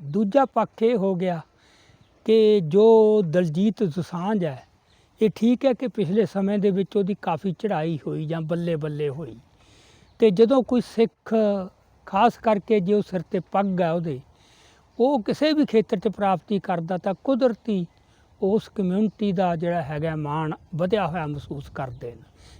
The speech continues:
ਜਿਹਦੇ ਕਰਕੇ ਉਹਨੂੰ ਕਮਿਊਨਿਟੀ ਵੱਲੋਂ ਵੀ ਕਾਫੀ ਪਿਆਰ, ਸਤਿਕਾਰ ਤੇ ਹਮਾਇਤ ਮਿਲੀ ਹੈ ਪਿਛਲੇ ਸਮੇਂ 'ਚ ਕਿ ਸਾਡਾ ਕੋਈ ਬੰਦਾ ਕਿਸੇ ਖੇਤਰ 'ਚ ਉਹਨੇ ਚਲੋ ਝੰਡੀ ਗੱਡੀ ਹੈ। ਪਰ ਇਹ ਹੁਣ ਦੇਖ ਲੈਣਾ ਚਾਹੀਦਾ, ਲੋਕਾਂ ਨੂੰ ਵੀ ਦੇਖ ਲੈਣਾ ਚਾਹੀਦਾ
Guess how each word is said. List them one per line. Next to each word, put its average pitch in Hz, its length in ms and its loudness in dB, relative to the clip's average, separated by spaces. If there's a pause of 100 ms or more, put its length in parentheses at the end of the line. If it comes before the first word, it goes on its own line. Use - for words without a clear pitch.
(100)
ਜਿਹਦੇ 226 280 4
ਕਰਕੇ 208 460 -2
ਉਹਨੂੰ 208 180 2
ਕਮਿਊਨਿਟੀ 233 560 0
ਵੱਲੋਂ 185 280 -4
ਵੀ 165 240 -4
ਕਾਫੀ 135 440 -8 (440)
ਪਿਆਰ, 170 340 -2
ਸਤਿਕਾਰ 160 680 -8
ਤੇ - 220 -6
ਹਮਾਇਤ 151 460 -6
ਮਿਲੀ 170 440 -2
ਹੈ 147 80 -4
ਪਿਛਲੇ 147 380 -8
ਸਮੇਂ 156 340 -10
'ਚ - 140 -18 (340)
ਕਿ 196 100 0
ਸਾਡਾ 170 380 -4
ਕੋਈ 165 300 -4
ਬੰਦਾ 143 500 -6 (640)
ਕਿਸੇ 220 260 2
ਖੇਤਰ 175 420 -4
'ਚ - 120 -12
ਉਹਨੇ 170 180 -4
ਚਲੋ 147 280 -8
ਝੰਡੀ 139 500 -8
ਗੱਡੀ 123 420 -10
ਹੈ। - 100 -20 (1000)
ਪਰ 170 260 -4
ਇਹ 214 180 4
ਹੁਣ 160 320 -2 (560)
ਦੇਖ 170 280 -4
ਲੈਣਾ 185 300 -2
ਚਾਹੀਦਾ, 180 440 -4
ਲੋਕਾਂ 165 440 -6
ਨੂੰ 175 140 -4
ਵੀ 175 80 -4
ਦੇਖ 165 300 -6
ਲੈਣਾ 175 240 -6
ਚਾਹੀਦਾ 185 480 -4